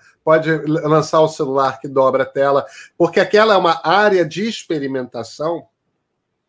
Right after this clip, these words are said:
em que ela consegue reinar, enquanto a Apple não consegue. Isso é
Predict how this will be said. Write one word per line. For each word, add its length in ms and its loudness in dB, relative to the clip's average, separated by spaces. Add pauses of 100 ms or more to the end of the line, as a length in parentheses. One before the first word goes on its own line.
(420)
em 160 0
que 260 -8
ela 340 6
consegue 680 -2
reinar, 600 -4 (560)
enquanto 480 -4
a 160 2
Apple 240 -6
não 120 -10
consegue. 640 -6
Isso 260 -12
é 180 -4